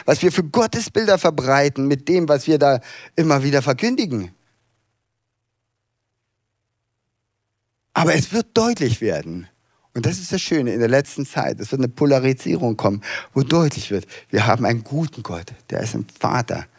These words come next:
Da kannst du dich hinwenden. Da kann, in dessen Arme kannst du dich hineinwerfen.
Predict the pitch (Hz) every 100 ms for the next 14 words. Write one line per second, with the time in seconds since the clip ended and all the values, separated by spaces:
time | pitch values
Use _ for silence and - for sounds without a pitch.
0 | _ _ _ 113 123 127 127 131 - 139
1 | 120 113 98 - - - 113 139 143 165
2 | 165 143 170 - 175 175 147 156 147 143
3 | 131 139 135 135 147 127 117 117 80